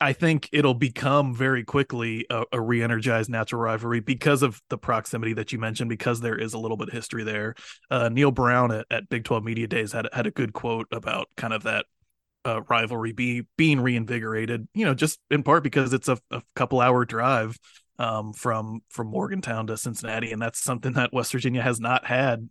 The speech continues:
during its time i-, in the Big twelve. So I definitely think that was a selling point for the Big twelve. You know, it was a good thing for, for Cincinnati.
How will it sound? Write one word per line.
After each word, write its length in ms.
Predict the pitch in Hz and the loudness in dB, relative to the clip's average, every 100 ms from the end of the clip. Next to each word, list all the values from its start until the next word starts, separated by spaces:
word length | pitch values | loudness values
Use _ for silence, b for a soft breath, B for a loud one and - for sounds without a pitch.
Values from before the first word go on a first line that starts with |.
| _ | _
during 240 | 120 113 | -6 -4
its 160 | 107 - | -6 -8
time 360 | - 113 110 110 - | -4 -4 -4 -8 -8
i-, 40 | |
in 180 | 110 123 | -4 -4
the 80 | 117 | -4
Big 220 | 117 113 | -6 -8
twelve. 400 | - 117 107 104 B B B | -4 -2 -2 -4 B B B
So 300 | - 160 135 | 0 6 8
I 80 | 131 | 8
definitely 300 | 151 156 151 | 6 8 6
think 180 | 160 139 | 4 2
that 200 | 131 131 | 4 4
was 400 | 131 127 120 - - _ _ | 4 2 0 -4 -14 _ _
a 60 | |
selling 300 | 135 156 135 | 2 4 6
point 200 | 127 135 | 4 2
for 60 | 143 | 4
the 80 | 123 | 2
Big 160 | 123 | 2
twelve. 420 | 107 123 120 127 123 | 0 2 4 4 0
You 360 | - - 120 | -6 -8 -8
know, 180 | 113 107 | -6 -4
it 60 | - | -4
was 160 | 113 | -4
a 80 | 110 - | -6 -8
good 180 | 131 110 | -6 -4
thing 220 | 123 110 | -4 -6
for, 300 | 110 117 107 | -6 -6 -6
for 160 | - - | -8 -8
Cincinnati. 580 | 120 110 113 107 110 | -8 -8 -6 -4 -6